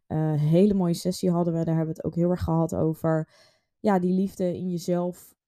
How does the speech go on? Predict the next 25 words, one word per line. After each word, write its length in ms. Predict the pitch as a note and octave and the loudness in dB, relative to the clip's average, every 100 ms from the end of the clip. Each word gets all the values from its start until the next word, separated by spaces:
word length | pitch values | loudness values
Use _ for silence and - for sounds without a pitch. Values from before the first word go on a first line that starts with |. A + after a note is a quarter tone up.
| _ | _
voelen 600 | - - G#3 F#3+ F#3 E3+ | -20 0 2 4 4 0
en 280 | - F3 E3+ | -6 -8 -6
voornamelijk 540 | - F3 E3+ F#3 F3 | -6 -4 -4 -2 -4
dus 260 | F3 E3+ - | -6 -10 -6
ook 220 | E3+ E3 | -6 -4
gewoon, 460 | - E3+ E3+ E3 E3+ _ _ _ _ _ | -6 -2 -2 -2 -6 _ _ _ _ _
eh, 340 | - D#3+ D#3 D#3 | -4 -2 -2 -4
erop 540 | - F3+ F3+ - F#3 - | -2 -2 -2 -4 -10 -6
vertrouwen 800 | F#3 - F#3+ F3 F#3 D#3 D#3+ F#3 | -6 -4 -4 0 2 0 -2 -4
dat 260 | E3 - | -8 -8
in 140 | - F3 | -6 -4
het 120 | F3 | -4
proces 420 | - F3 - F3+ | -6 -8 -6 -6
waarin 280 | - E3 E3 | -4 -4 -2
je 80 | D#3 | -4
zit, 340 | - G3+ G3+ - | -4 -4 -6 -12
voelt 280 | - G3 | -4 -2
het 140 | F3+ E3 | -2 -6
dus 220 | E3+ - | -10 -8
af 160 | E3 D#3 | -8 -8
en 60 | |
toe 180 | - D#3 | -6 -4
heel 200 | D#3 D#3+ | -4 -4
erg 140 | D#3 | -6
lastig. 640 | - F3 G#3 - C4+ - | -2 -2 0 0 -2 -2